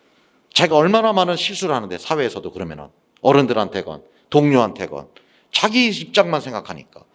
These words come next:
이 사람하고 얘기할 때는, 아, 이 사람이 어떤 사람이지? 그거부터 파악해야 될 거 아니야. 이 사람한테는 내가 이렇게 하면 안 된다. 이해됐습니까? 이 문제가 나왔구나. 아, 이 문제를 할 때는 내가 이렇게 가야지. 내 식대로 가면 안 되겠다.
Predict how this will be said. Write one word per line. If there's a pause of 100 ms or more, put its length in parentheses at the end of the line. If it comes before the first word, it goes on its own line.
(640)
이
사람하고
얘기할
때는,
아,
이
사람이
어떤
사람이지? (540)
그거부터
파악해야
될
거
아니야. (420)
이
사람한테는
내가 (180)
이렇게
하면
안
된다. (1200)
이해됐습니까? (340)
이
문제가
나왔구나. (340)
아,
이
문제를
할
때는
내가
이렇게
가야지.
내
식대로
가면
안
되겠다.